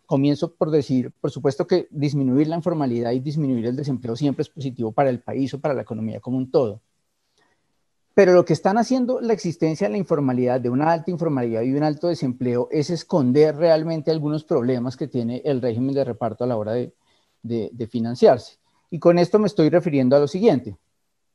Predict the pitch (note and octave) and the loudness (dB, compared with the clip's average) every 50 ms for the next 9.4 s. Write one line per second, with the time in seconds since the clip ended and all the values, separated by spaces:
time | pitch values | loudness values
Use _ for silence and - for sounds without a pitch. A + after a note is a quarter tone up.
0 | _ _ _ _ - - F3 D#3+ E3 D#3 - E3 C#3 - G3+ G#3+ G#3 A3+ B3 A#3+ | _ _ _ _ -4 0 2 4 4 4 4 2 4 6 6 6 6 4 2 -2
1 | G#3 - - D#3 C#3+ C#3+ C#3 D3 - - _ _ _ _ _ _ _ - F3+ E3 | -2 2 4 4 6 6 4 0 -4 -10 _ _ _ _ _ _ _ 0 2 2
2 | E3 - - - A3 - _ _ _ _ _ _ _ - D#3+ D#3 D3 D3+ D#3 D#3+ | 2 2 -2 -8 -16 -16 _ _ _ _ _ _ _ 4 4 6 8 8 8 6
3 | E3 - - - - - E3 D#3+ D3 C#3+ - - E3 E3+ E3 - F3 E3 E3+ F3 | 6 4 0 -6 -4 -2 0 0 0 0 2 2 2 2 2 4 4 6 8 8
4 | F3 G3 G#3+ G3+ F3+ E3 E3 F3+ F#3+ G#3 - F#3 D#3 D3 C#3 C3+ E3+ - G3 F3 | 8 6 4 2 2 4 4 4 2 2 2 0 0 0 -2 -2 -2 -2 -2 0
5 | D3 C#3+ - D3 C#3 D3 E3 F#3+ G3 - G#3+ F#3+ G#3 G3+ D#3+ - D3 C3 B2 A#2+ | -2 -2 0 0 0 0 0 0 -2 -2 -2 -2 -4 -2 -2 -2 0 0 0 0
6 | B2+ D3 D3 - F3+ B2 - - A#2+ A2+ A#2 C3 D3 D#3 C3+ A2 A2+ A2+ - - | -2 -2 -4 -4 -6 -6 -6 -6 -6 -4 -2 0 0 0 0 -2 -4 -8 -12 -16
7 | _ _ _ _ _ _ _ _ _ _ _ _ _ _ _ - B2+ B2 - D#3 | _ _ _ _ _ _ _ _ _ _ _ _ _ _ _ 0 0 2 4 2
8 | D#3+ E3+ F#3 G3+ F#3 G#3 F#3+ D3+ D3 C3+ D3+ D#3 D#3+ F3 D#3+ E3+ C3+ C3+ - - | 2 4 2 2 2 2 2 2 0 0 0 -2 -2 0 0 0 0 0 -2 -2
9 | C3+ B2 A#2+ - - B2+ C3 B2+ | -2 -2 -4 -6 -8 -10 -10 -10